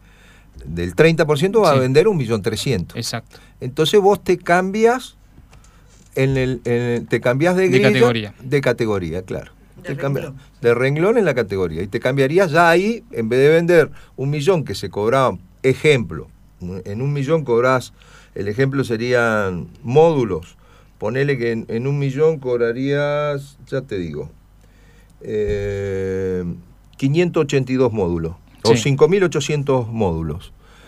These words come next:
Speaker 1: Eh, al año siguiente, por un millón trescientos,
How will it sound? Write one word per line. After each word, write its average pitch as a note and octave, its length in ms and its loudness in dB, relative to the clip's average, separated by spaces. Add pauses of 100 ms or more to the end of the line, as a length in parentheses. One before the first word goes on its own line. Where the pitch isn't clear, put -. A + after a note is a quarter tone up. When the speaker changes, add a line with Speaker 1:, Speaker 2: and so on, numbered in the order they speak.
(360)
Speaker 1:
Eh, A#2 600 0
al C#3 180 -2
año A3 200 0
siguiente, F3 400 -2
por A2 180 -6
un C#3+ 80 -2
millón D#3 280 -2
trescientos, G3+ 640 0